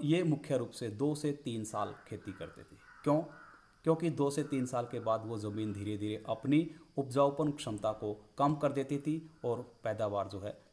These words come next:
कम होना शुरू हो जाती थी। इसलिए उसके बाद ये लोग उस ज़मीन को छोड़कर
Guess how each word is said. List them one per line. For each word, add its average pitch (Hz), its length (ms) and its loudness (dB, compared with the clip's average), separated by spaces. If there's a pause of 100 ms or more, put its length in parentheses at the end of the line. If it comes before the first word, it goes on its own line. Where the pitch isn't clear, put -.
कम 135 160 4
होना 107 300 -4 (200)
शुरू 127 240 -2
हो 95 140 -6
जाती 87 220 -10
थी। - 180 -18 (600)
इसलिए 208 540 4 (640)
उसके 202 360 6
बाद 123 320 4 (320)
ये 143 280 6
लोग 117 280 4 (440)
उस 165 140 2
ज़मीन 117 340 0
को 110 160 -4
छोड़कर 104 560 -2